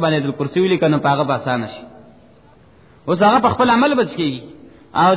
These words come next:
چا ور باندې پوره تاریخونه لیکلي، تاریخ پیدایش یې دا او تاریخ وفات یې دا دی، او پلان کې رز و او پلان کې ټیم و،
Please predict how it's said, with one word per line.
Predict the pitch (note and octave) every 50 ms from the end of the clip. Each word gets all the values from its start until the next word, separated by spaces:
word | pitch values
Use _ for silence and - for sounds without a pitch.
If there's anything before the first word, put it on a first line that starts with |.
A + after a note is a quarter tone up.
| F#3
چا | A#3+ B3 C4 C4+
ور | C4 B3+
باندې | A#3+ A#3 A3 G#3+ F3+ G3
پوره | G#3 A#3 B3+
تاریخونه | B3+ B3 A3+ A3 G#3 G#3 - C#4 C#4 C#4
لیکلي، | B3+ A3 A3 G#3+ - G3+ G3
تاریخ | F#3 G3 G3 F#3+ G3+ A3 A#3 A3+ G#3 G3 - G3
پیدایش | F#3+ F3+ F#3+ G3+ A3 G#3
یې | - G3 F3 D#3 F3+
دا | G3 G3 A3+
او | A3 G3+
تاریخ | - F3+ F3 F3 F#3 G3 D#3 F#3+
وفات | F3+ E3+ D#3 - F#3 F#3 F#3 F#3
یې | F3 D#3+ D3 E3+
دا | F3 G3
دی، | G3+ G3+
او | F3+
پلان | - D#3+ D#3+ D#3 D3+
کې | D3 E3+ F3 E3 D#3+
رز | F3+ F#3+ F3
و | F3+ F3+
او | E3 D#3+
پلان | - D#3 C#3+ C#3
کې | C#3+ D#3+ D#3+ D3 D3
ټیم | E3+ F#3 F#3 F#3
و، | E3+